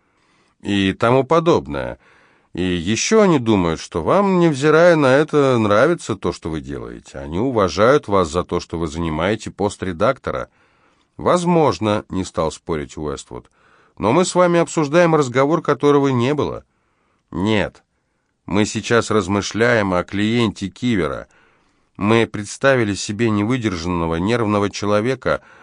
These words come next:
у которого полно свободного времени. У нас есть свидетельство того, что он неоднократно звонил Киверу.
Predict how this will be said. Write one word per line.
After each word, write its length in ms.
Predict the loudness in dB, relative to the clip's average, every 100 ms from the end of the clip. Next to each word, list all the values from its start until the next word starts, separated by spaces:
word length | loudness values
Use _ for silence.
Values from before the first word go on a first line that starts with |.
| _
у 80 | -10
которого 480 | -4 -2 0 0 0
полно 400 | 0 0 2 0
свободного 640 | 0 -2 -2 -2 0 0
времени. 600 | 0 -2 -2 -4 -10 -16 -18 _ _ _ _ _ _
У 80 | -2
нас 300 | 0 0 -2
есть 360 | -2 -2 -4 -10
свидетельство 800 | -6 -2 -2 -2 -4 -4 -4 -2
того, 300 | -2 0 -2
что 320 | -2 0 0
он 280 | 0 -2 0
неоднократно 800 | -2 -2 -2 0 0 0 -2 -4
звонил 420 | -2 0 0 -4
Киверу. 540 | -4 -4 -2 -4 -8